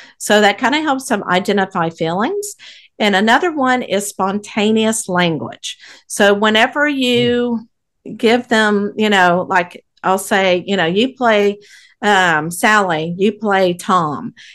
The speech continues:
Speaker 1: and y'all talk about, just have a conversation about going to the mall and, um, without giving them a script.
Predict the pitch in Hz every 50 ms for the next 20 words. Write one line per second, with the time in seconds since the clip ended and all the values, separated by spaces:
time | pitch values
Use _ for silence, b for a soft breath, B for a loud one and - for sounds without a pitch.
0 | B B - 202 196 196 208 208 208 220 240 233 - 240 233 254 247 254 208 208
1 | 208 196 185 - - - 220 - - 302 302 339 320 - 254 214 220 214 214 208
2 | - 190 185 190 196 - - 160 156 151 - - 185 185 185 190 180 170 139 -
3 | 185 185 185 190 190 - - - 180 175 165 160 165 156 110 73 - 156 - B
4 | B B B B B B B - 202 214 214 214 208 202 202 196 180 - - 208
5 | 202 196 185 175 170 175 170 - _ - 151 147 202 208 208 214 226 226 220 226
6 | 277 247 262 254 262 262 254 247 240 240 - - - 285 339 - - - - -
7 | -